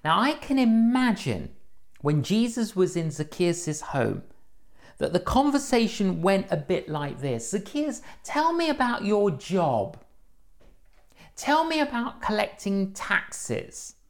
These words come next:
Are you fair when you do that?" And before he knew it, Zacchaeus poured out his heart to Jesus, confessing how he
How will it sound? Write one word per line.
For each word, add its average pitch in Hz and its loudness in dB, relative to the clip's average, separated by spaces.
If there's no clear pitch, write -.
Are 151 0
you 226 0
fair 143 -4
when 151 -2
you 160 -2
do 156 -2
that?" - -8
And 120 -4
before 196 2
he 220 6
knew 165 4
it, - 0
Zacchaeus 190 0
poured 247 2
out 226 -2
his 151 -2
heart 139 2
to 131 -6
Jesus, - -4
confessing 139 -2
how 143 4
he 147 2